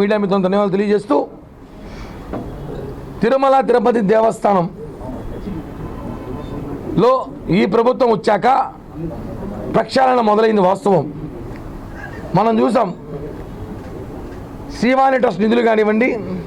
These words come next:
ఇంజనీరింగ్ డిపార్ట్మెంట్లో నిధులు కానివ్వండి, దుర్వినియోగం జరిగిందని చెప్పి గత ప్రభుత్వంలో మేము అనేక సార్లు ఆరోపణలు చేసినా, కూటమి ప్రభుత్వం రావడంతో ముఖ్యమంత్రి చంద్రబాబు గారు, మా ఉప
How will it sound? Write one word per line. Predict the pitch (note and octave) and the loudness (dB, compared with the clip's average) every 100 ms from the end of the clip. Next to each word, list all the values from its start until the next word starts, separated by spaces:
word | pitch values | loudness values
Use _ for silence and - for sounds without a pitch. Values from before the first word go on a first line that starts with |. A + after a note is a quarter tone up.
| - - - - - - - G3 | -10 -12 -10 -10 -10 -10 -2 2
ఇంజనీరింగ్ | A#3+ C4 C4 A#3 | 4 4 4 2
డిపార్ట్మెంట్లో | G3 A#3 G3 G3 G#3 G3 - - - - | 2 2 2 2 2 2 -2 -14 -6 2
నిధులు | F3+ A3+ A3+ | 4 4 4
కానివ్వండి, | A3 G#3+ G#3+ A#3 C4+ - - - - - - - - - | 4 4 2 2 0 -2 -10 -14 -12 -10 -10 -10 -4 2
దుర్వినియోగం | A#3 C#4 C#4 B3+ | 4 6 4 4
జరిగిందని | A3 B3 B3 A3 | 4 4 4 2
చెప్పి | G#3 C4 A3+ F#3+ A#3+ - - - - - G2+ | 2 2 4 2 -2 -12 -12 -10 -10 -4 2
గత | G#3 G3+ G3+ | 4 4 4
ప్రభుత్వంలో | A3+ B3 B3 B3 | 4 4 4 4
మేము | A#3+ G#3+ | 4 4
అనేక | B3 B3+ G#3+ | 4 2 4
సార్లు | G#3+ | 4
ఆరోపణలు | G#3+ A#3+ A#3 A3 G3+ | 4 4 2 2 2
చేసినా, | F#3+ A3 G3 G3+ A#3+ - - - - - - | 2 2 2 2 -4 -16 -18 -16 -14 -6 2
కూటమి | B3 B3+ B3 | 4 4 4
ప్రభుత్వం | A3+ A3+ A#3 G#3+ | 2 2 2 2
రావడంతో | A3 A#3 A3 A#3+ A3+ F3+ - - - - G#2+ G2+ - D#3 - - - - - - - - - | 4 2 2 2 2 2 -4 -14 -14 -14 -12 -10 -8 -6 -6 -8 -14 -16 -16 -14 -14 -12 -2
ముఖ్యమంత్రి | F#3 G3+ B3 A#3 A3 | 0 2 2 2 2
చంద్రబాబు | A3+ A#3+ A#3 A#3 | 4 4 4 4
గారు, | B3 D4+ B3 - - - - - - - F#3 | 2 0 -8 -14 -14 -14 -12 -12 -12 0 2
మా | A3 D3 D3+ - - - - - - | 4 2 -2 -14 -16 -16 -14 -14 -4
ఉప | - | 0